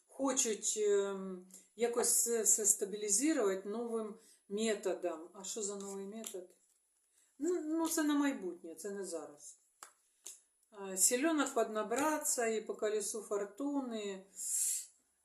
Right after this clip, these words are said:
щось почать, але тут при-, приходиться економити. Да, і вони розуміють, що дуже довго при-, прийдеться їм економити, бо фінансів катастрофічно не вистачає.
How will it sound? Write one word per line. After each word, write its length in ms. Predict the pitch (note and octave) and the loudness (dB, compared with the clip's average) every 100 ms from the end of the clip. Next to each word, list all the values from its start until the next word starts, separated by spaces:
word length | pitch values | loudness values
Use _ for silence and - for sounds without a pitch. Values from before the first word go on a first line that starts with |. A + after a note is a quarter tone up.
| - | -8
щось 340 | - A#3+ A3+ | -4 0 0
почать, 680 | - G3+ - C#4 C#4 C4+ - | 0 -2 0 4 4 2 -2
але 760 | G#3+ G#3 G#3+ G#3+ G#3 G3+ G3+ F#3+ F#3+ F#3+ | -2 2 4 4 4 4 2 0 -4 -6
тут 180 | A#3+ | -6
при-, 240 | - A3 A3+ | -2 0 0
приходиться 640 | G#3+ G3+ A#3+ A3 G#3 G#3+ | -2 -4 -2 -2 0 0
економити. 640 | G3+ G#3+ G#3 F#3+ E3 D3 - _ _ _ _ _ _ - - _ _ - F#3+ | -2 -4 -4 -6 -8 -14 -20 _ _ _ _ _ _ -20 -20 _ _ -10 -8
Да, 360 | F#3 F3+ F3 F#3+ | -6 -6 -8 -8
і 420 | G#3 G#3 G#3 G3+ F#3+ - _ - | -4 -2 0 -2 -4 -16 _ -4
вони 200 | A3+ B3+ | 0 2
розуміють, 420 | A#3+ B3 B3 B3 | 2 2 0 -2
що 100 | A#3 | -2
дуже 280 | G#3+ A3 A3+ | -2 -2 0
довго 440 | C4 C#4+ A#3 A#3 | 0 0 0 -2
при-, 240 | G#3+ G3 | 4 4
прийдеться 560 | F#3+ G3 G3+ G3 G3 G3 | 6 4 4 6 4 2
їм 220 | F#3+ F#3 | 0 0
економити, 680 | F#3 G#3+ A3 D4 C4+ G3 - | -2 -2 0 2 0 -2 -2
бо 360 | G3 G3 F#3+ F#3 - - _ - | 2 4 2 -2 -12 -20 _ -12
фінансів 640 | G3+ G#3+ B3 - G3 F3 - - - | -6 -2 0 0 0 0 -4 -18 -10
катастрофічно 1040 | F#3+ F#3+ - G#3 G3 A3+ - G3 - G3+ | -8 -4 -2 -2 -4 -4 -6 -4 -4 -4
не 140 | F#3+ F#3+ | -2 -2
вистачає. 840 | F#3+ - F#3+ - E3+ D#3 D3+ D#3 | -2 -2 -4 -4 -6 -8 -10 -14